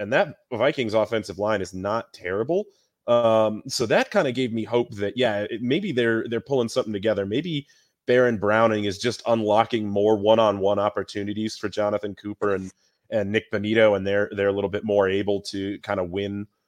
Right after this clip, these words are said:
Um, and it's, it's just coming together a little bit more. Zach Allen, uh, shout out to you, pal, 'cause, you know, we, we all kinda piled on you a little bit early in the season,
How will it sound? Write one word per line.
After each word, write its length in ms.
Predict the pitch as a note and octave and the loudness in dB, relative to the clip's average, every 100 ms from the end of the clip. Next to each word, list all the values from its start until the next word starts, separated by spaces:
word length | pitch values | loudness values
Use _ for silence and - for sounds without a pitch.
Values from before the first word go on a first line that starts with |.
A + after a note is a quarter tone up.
| _ _ _ _ _ _ _ B2+ | _ _ _ _ _ _ _ -2
Um, 420 | G#2+ G2 F#2+ G2 | 0 0 -2 -4
and 200 | G#2+ F#2+ | -2 -2
it's, 300 | F#2+ - - | -4 -6 -4
it's 160 | A#2+ - | -4 -4
just 180 | G#2 - | -6 0
coming 220 | A#2 G2+ | 0 0
together 340 | F2 F#2+ F2 | 0 0 0
a 40 | D#2+ | -4
little 200 | E2 D#2+ | -6 -6
bit 140 | F2 | -8
more. 180 | E2+ F2+ | -10 -4
Zach 280 | G#2 C#3+ G2 | 2 2 2
Allen, 380 | G#2+ F2+ D#2+ - _ _ _ - | -2 -2 -6 -16 _ _ _ -2
uh, 180 | A2 F2 | -2 0
shout 320 | - C3+ B2 | 4 6 8
out 140 | A2 - | 6 2
to 100 | G2+ | -4
you, 140 | G2 | -6
pal, 220 | F#2+ F#2 | -4 -6
'cause, 300 | - F#2 - - | -4 -6 -8 -14
you 240 | B2 A#2+ A2+ | -10 -2 0
know, 100 | G#2 | 0
we, 280 | A#2 D#3 C#3+ | 0 0 2
we 140 | C3 | 6
all 140 | A#2 | 6
kinda 220 | A2 A2+ G2+ | 4 0 0
piled 360 | A#2+ G#2+ G2 | 2 4 4
on 160 | G#2 A2 | 0 0
you 160 | G2+ | -2
a 20 | G2 | -2
little 160 | G2 | -2
bit 140 | F#2+ F#2+ | -2 0
early 260 | G2+ G2+ | 0 -2
in 80 | F#2+ | -4
the 80 | F#2 | -6
season, 420 | - A2+ F#2+ F#2 | -6 -6 -4 -8